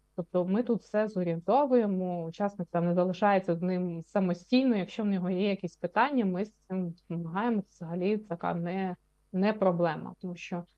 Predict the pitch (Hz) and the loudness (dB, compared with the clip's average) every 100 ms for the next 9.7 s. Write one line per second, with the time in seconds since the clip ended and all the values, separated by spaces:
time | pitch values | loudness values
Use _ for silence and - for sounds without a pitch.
0 | _ 196 196 180 190 190 190 185 170 - | _ 2 4 4 4 4 2 2 -2 -8
1 | 180 - 190 - 180 175 180 170 165 - | -4 2 0 0 -4 -2 -4 -4 -6 -4
2 | 160 170 156 151 _ - - 190 208 233 | -6 -6 -10 -14 _ -20 -4 0 2 0
3 | 233 202 170 170 165 - 175 170 185 190 | 0 2 6 4 2 -2 -4 -4 -4 -4
4 | - 196 185 196 196 190 196 190 196 - | 0 -2 0 0 2 2 4 2 2 -2
5 | 180 196 - 190 185 175 165 185 214 208 | 0 0 -4 -6 -4 -2 2 2 4 4
6 | 180 165 - 170 175 170 208 180 180 175 | 4 2 -2 -4 -4 -8 -2 2 2 2
7 | 165 - 180 196 190 190 190 185 202 - | -4 -2 0 2 2 0 -2 0 -2 -2
8 | 196 - 190 247 359 220 - 190 180 170 | -6 -2 0 0 -2 -6 -4 -2 -2 -2
9 | 175 160 - 190 - 170 | -4 -4 -4 -6 -4 -6